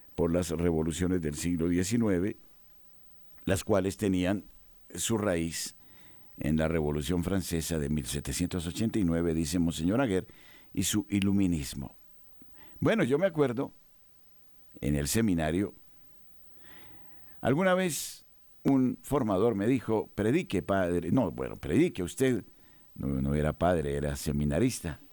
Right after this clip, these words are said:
Y prediqué. Y levantó su mano y me dijo, "Ah, no, parece que tiene facilidad de palabra, pero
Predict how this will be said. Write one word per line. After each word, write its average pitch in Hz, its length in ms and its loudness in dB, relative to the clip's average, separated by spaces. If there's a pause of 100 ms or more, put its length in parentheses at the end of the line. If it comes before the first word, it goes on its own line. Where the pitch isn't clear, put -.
(100)
Y - 60 -4
prediqué. 175 640 -2 (1600)
Y 160 240 4
levantó 107 540 2
su 147 120 -2
mano 135 320 4
y 131 80 2
me 123 180 4
dijo, 98 340 -2 (960)
"Ah, 120 160 2
no, 80 320 -6 (1000)
parece 175 400 2
que 139 160 2
tiene 143 300 2
facilidad 120 560 2
de 165 80 0
palabra, 175 420 2
pero 160 340 0